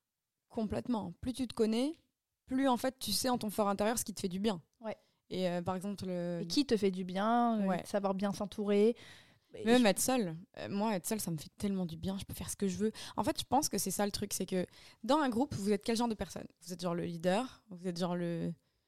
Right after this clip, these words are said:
Speaker 1: le gars qui suit le leader ? Ou un peu l'électron libre ? Vous êtes quoi ? En fait, dans plusieurs groupes d'amis, on n'est pas pareil. Ils ont fait une expérience sur des rats.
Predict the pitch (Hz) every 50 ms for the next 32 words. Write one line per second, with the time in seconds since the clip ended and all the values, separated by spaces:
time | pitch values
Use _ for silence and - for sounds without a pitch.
0 | _ _ _ _ _ _ _ - 214 196 185 190 185 180 202 202 214 - 214 -
1 | - 214 202 196 196 196 185 202 214 233 262 277 285 262 - - 214 208 208 208
2 | - 233 233 214 196 185 - - - 196 190 196 208 247 277 254 226 - - 190
3 | 214 220 220 - - 202 175 - - 190 269 269 233 202 185 - 254 262 294 277
4 | 240 214 226 208 196 196 190 214 269 302 - - - - _ _ _ - 208 208
5 | 202 190 - 254 262 - 220 196 190 180 185 190 180 208 202 - 277 285 269 226
6 | - - 208 240 262 - - 196 190 180 185 175 165 180 170 190